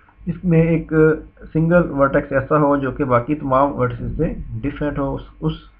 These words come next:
single vertex को हम उस tree का root कहते हैं। जैसा कि आप इस figure में देख रहे हैं कि ये हमारा, अ, root है।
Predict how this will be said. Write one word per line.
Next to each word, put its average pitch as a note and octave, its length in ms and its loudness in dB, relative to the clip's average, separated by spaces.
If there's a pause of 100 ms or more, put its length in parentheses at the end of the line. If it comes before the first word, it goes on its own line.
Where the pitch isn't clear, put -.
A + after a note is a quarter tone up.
(120)
single C3 220 -8
vertex B2 360 -4
को B2+ 120 -10
हम A#2 200 -2
उस - 300 -12
tree A#2+ 140 -8
का F3 380 -2 (340)
root D3 300 -2
कहते D3+ 300 -2
हैं। D3+ 400 -2 (2250)
जैसा C3 260 -2
कि C#3+ 140 2
आप C3 220 6
इस D3 160 -4
figure D3+ 200 2
में C3 120 0
देख B2 220 0
रहे C3 100 0
हैं B2+ 80 -4
कि C3 60 -4
ये C#3+ 160 4
हमारा, B2 280 2 (340)
अ, A2 240 -2
root C#3+ 300 2
है। D#3 280 0